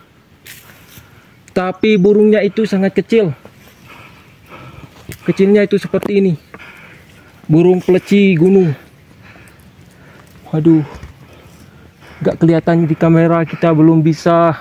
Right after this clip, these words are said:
membeli kamera dan lensa bagus ini. Saya cuman memvideokan menggunakan suara handphone. Tapi saya cukup bahagia sekali, Bos,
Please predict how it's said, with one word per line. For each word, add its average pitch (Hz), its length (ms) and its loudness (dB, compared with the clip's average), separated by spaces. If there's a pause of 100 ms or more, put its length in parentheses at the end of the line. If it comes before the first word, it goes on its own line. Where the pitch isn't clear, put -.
(800)
membeli 175 760 4
kamera 180 520 2
dan 175 160 0
lensa 170 400 0
bagus 170 360 2
ini. 175 160 0
Saya 165 160 0
cuman 170 320 0 (880)
memvideokan 175 1040 0 (440)
menggunakan 165 480 0
suara 170 280 0
handphone. 165 320 0 (760)
Tapi 165 380 -2
saya 170 200 0
cukup 165 320 -2
bahagia 160 280 -2
sekali, 165 340 -4
Bos, 160 180 -4